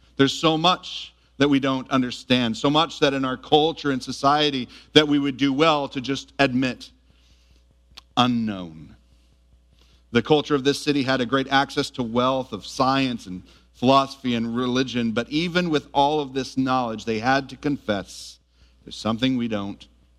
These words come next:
know." There's a certain wisdom and insight among the people of A-, Athens to acknowledge that ignorance.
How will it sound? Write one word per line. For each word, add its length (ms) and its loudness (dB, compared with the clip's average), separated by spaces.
know." 420 -10
There's 120 -6
a 60 -4
certain 340 -2
wisdom 360 0
and 100 0
insight 380 0
among 260 -2
the 80 -10
people 260 -4
of 100 0
A-, 280 0
Athens 640 -4
to 140 2
acknowledge 800 -2
that 340 0
ignorance. 760 -8